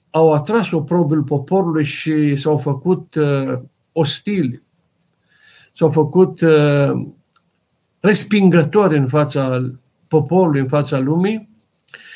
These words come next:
era cel legat de taxele pe care le adunau. Adică ei adunau mai mult decât trebuia. Ocupantul roman le permitea în anumite,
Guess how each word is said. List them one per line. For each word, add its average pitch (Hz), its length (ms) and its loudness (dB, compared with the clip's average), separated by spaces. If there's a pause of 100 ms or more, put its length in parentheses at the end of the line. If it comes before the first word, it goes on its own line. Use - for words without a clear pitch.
(800)
era 170 440 4
cel 214 260 2
legat 180 440 0
de 160 500 4 (120)
taxele 151 500 0
pe 139 200 -4
care 139 400 0
le 131 500 -2
adunau. 123 680 -4
Adică 160 760 -4 (140)
ei 170 160 2
adunau 160 440 4
mai 143 180 2
mult 170 380 0
decât 160 300 -2
trebuia. 131 680 -2 (1600)
Ocupantul 208 540 2
roman 202 320 4
le 196 120 4
permitea 190 720 4
în 156 280 2
anumite, 160 540 2